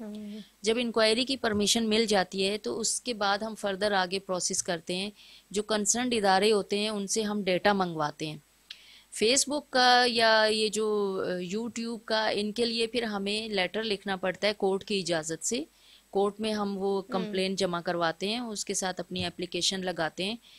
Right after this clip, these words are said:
Speaker 2: कि जी, हमें, अ, एक्सेस दिया जाए। ए, कोर्ट हमें, अ, इसके लिए ऑर्डर कर देती है। उस ऑर्डर की एक कॉपी हम फिर Facebook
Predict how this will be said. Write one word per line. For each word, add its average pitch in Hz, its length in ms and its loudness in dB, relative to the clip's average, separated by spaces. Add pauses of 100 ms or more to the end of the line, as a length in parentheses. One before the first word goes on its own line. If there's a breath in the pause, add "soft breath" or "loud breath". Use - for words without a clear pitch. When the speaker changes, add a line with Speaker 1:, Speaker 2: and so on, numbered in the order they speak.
(220 loud breath)
Speaker 2:
कि 202 80 0
जी, 208 160 0
हमें, 196 440 0 (360)
अ, 180 400 -6
एक्सेस 190 340 0
दिया 170 260 0
जाए। 190 300 -2 (540 soft breath)
ए, - 160 -10 (360)
कोर्ट 254 300 4
हमें, 240 400 2
अ, 247 140 4 (460)
इसके 208 220 0
लिए 233 160 2
ऑर्डर 180 360 4
कर 196 200 0
देती 202 380 -4
है। 240 160 -4
उस 240 280 -6
ऑर्डर 196 320 -2
की 220 160 -8
एक 220 160 -4
कॉपी 202 360 -4
हम 190 340 -6
फिर 196 180 -6
Facebook 190 540 -4